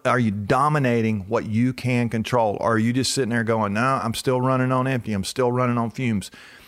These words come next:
If you think about that gas gauge we used last week and that tank I, I held up, so many of us right now, we're still running on empty. We haven't been to the gas station. You got some things that you can do to dominate what you can control.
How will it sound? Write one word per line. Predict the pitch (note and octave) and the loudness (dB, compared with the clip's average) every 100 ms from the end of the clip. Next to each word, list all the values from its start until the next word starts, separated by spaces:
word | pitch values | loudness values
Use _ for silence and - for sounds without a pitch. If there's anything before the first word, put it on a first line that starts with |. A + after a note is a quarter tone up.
| - _ - | -20 _ -4
If | G#2 | -2
you | A#2 | -2
think | A2 D3+ D3+ | -2 -2 0
about | C#3+ C#3+ | 0 0
that | C#3 A#2 | -2 0
gas | C3 C#3 C3+ | 0 2 0
gauge | - C3 A#2 G#2+ | 0 0 0 -2
we | B2 | -2
used | A2+ G#2 | -2 0
last | A2+ A2 | 0 0
week | B2+ A2 | -4 -2
and | A2+ | -2
that | A2 - | -2 -2
tank | C#3 C3+ A#2 | 0 0 2
I, | G#2 - | 0 0
I | G#2+ | 0
held | B2 A#2 A#2 | 2 2 2
up, | A#2 - - - - _ _ | 0 -2 -10 -20 -20 _ _
so | - - D3+ | -4 0 2
many | D#3+ E3 D#3+ | 2 2 2
of | |
us | C#3+ D3+ | 0 0
right | B2+ | 0
now, | C3+ B2+ | 0 0
we're | A#2+ | -2
still | - - C#3 | -2 0 2
running | C#3 C#3 C3+ | 2 2 0
on | C3 | 0
empty. | C3 C3 A#2 | 0 0 -2
We | G#2 A#2 | 0 0
haven't | G2+ A#2 C#3+ C#3+ C#3 | 0 0 2 0 0
been | C#3+ | 0
to | C#3 | 0
the | |
gas | C#3 D#3 D3+ | 0 0 0
station. | - A#2 F#2+ - D#2+ - - - - - - | 0 0 0 -4 -10 -14 -20 -20 -20 -20 -4
You | A#2+ | 0
got | D3 C#3+ | 2 0
some | - B2 | -2 -2
things | D3 E3 F3+ | 0 0 0
that | D#3 | -2
you | D3 | -4
can | D3 C#3+ | -2 -2
do | B2 A#2+ A#2+ | 0 2 0
to | A2 - | -2 -4
dominate | G2+ G2+ A#2+ C3 C#3 A#2+ G#2+ - | -6 0 2 2 2 0 -2 -2
what | G#2+ A2 | -2 -2
you | G2+ | -4
can | G#2+ | -4
control. | F#2+ G2+ - A#2 G2+ F#2 | -4 -6 0 2 2 -2